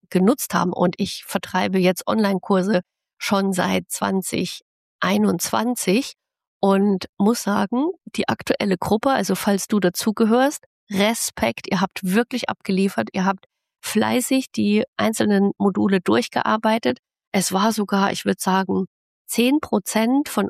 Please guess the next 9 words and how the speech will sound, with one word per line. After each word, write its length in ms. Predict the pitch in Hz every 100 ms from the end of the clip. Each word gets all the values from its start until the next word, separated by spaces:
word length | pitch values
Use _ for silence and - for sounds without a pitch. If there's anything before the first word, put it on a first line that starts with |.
| -
euch 400 | 202 233 254 -
waren 380 | 185 196 214 226 _ _ _ _ _ _
jede 400 | 180 226 269 226
Woche 560 | 220 233 240 240 240 - _ _ _ _ _ -
immer 380 | 233 254 262 -
auf 220 | 196 -
aktuellem 520 | 208 - 220 208 196
Stand. 420 | - 185 175 -
Also 300 | 180 175 269